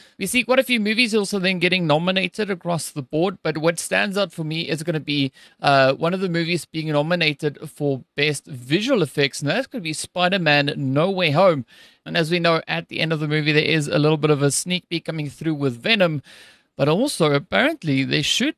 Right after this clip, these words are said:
be a little bit of Miles Morales coming through in the next Spider-Man movie. Now, if that rings a few bells, that is, of course, because of, uh, the Spider-Man Miles Morales game that had come out.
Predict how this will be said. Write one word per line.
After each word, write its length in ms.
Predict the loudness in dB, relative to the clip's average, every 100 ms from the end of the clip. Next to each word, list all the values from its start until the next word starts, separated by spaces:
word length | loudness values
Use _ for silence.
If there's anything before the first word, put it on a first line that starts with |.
| -2
be 180 | 0
a 40 | 2
little 200 | 2 2
bit 140 | 2
of 120 | 2
Miles 540 | 0 2 2 2 -2 -2
Morales 840 | 0 2 4 4 4 2 2 -4 -12 _ _ _
coming 300 | -2 0 -2
through 340 | 0 0 0 0
in 220 | -4 -2
the 100 | 0
next 640 | -2 0 -2 -2 -8 -12 -12 -10
Spider-Man 720 | -10 0 2 2 2 2 0
movie. 560 | 0 -2 0 -2 -4 _ -20 -20 _ _ _ -4
Now, 180 | 0 2
if 100 | 2
that 200 | 0 0
rings 280 | -2 0
a 40 | -2
few 220 | 0 0
bells, 340 | 4 4 4 4
that 120 | 2
is, 140 | 2
of 120 | -2
course, 280 | -2 -2 -2
because 340 | -6 -4 -2 -2
of, 160 | -2
uh, 140 | -2 -2
the 180 | -4
Spider-Man 840 | -8 -4 -2 0 2 4 4 0 -6 _ _
Miles 420 | -4 0 2 2
Morales 540 | 2 4 4 6 2 0
game 400 | -4 -2 -2 0
that 120 | -2
had 160 | -2 -2
come 220 | -2 0
out. 320 | 0 0 -2